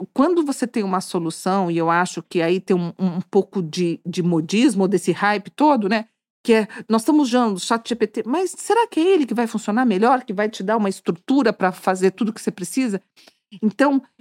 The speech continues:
eu acho que tem um pouco a ver com o tamanho, mas tem um, muito mais ligado à cultura da empresa, à tomada de decisão, como que se olha pra essa tecnologia de uma maneira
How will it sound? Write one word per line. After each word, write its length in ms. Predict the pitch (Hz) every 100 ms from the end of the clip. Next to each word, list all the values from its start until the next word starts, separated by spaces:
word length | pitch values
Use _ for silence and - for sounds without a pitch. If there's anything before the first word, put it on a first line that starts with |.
| 196
eu 100 | 220
acho 180 | 220 -
que 100 | 208
tem 180 | -
um 100 | 254
pouco 320 | 254 208 196 202
a 60 |
ver 440 | 175 147 220 285 330
com 200 | - 226
o 60 |
tamanho, 360 | 208 - 185 226
mas 200 | 208 208
tem 120 | -
um, 200 | 214 196 - _ 220
muito 640 | 208 220 247 285 339 -
mais 560 | 349 262 208 208 214 - _ _ _ _ _
ligado 520 | 214 180 180 175 180 - -
à 80 | 208
cultura 800 | - 285 233 _ 330 339 240 165
da 100 | 165
empresa, 480 | 160 156 139 143 - _ - -
à 120 | -
tomada 400 | 220 202 226 208
de 120 | 180
decisão, 520 | 190 170 165 185 180 - _ - -
como 340 | - 330 370 349
que 180 | -
se 200 | 233 -
olha 240 | 214 196 190
pra 100 | 190
essa 180 | - 180
tecnologia 1040 | - 180 180 175 165 160 156 208 254 208
de 140 | 180
uma 140 | 190 202
maneira 500 | 196 196 220 240